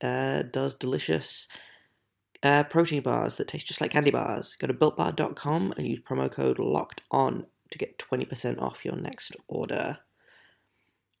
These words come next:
So everyone was, you know, really surprised in Columbus's first round draft pick. I think no one was expecting,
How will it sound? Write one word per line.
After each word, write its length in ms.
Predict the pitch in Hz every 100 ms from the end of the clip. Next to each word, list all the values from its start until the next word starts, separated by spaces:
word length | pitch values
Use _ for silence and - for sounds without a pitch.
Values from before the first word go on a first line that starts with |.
| _ _ _ _ _
So 400 | - - 135 120 - -
everyone 540 | 135 147 156 156 147
was, 400 | 131 127 123 -
you 80 | 127
know, 220 | 104 104 113 _ _ _ _ _ _ -
really 240 | 120 117
surprised 800 | 117 - 127 135 147 151 156 - - _
in 560 | 123 117 117 104 107 98 - _ -
Columbus's 500 | - 123 120 120 123
first 320 | - 127 120
round 240 | 135 139 139 _
draft 320 | - 165 160
pick. 260 | - 185 -
I 60 | 151
think 420 | - 147 - - -
no 300 | 135 143 143
one 500 | 139 131 127 123 123 _ _ _ _ _ _ _ _ _ _ -
was 220 | 131 127
expecting, 880 | - - 123 - 123 107 110 -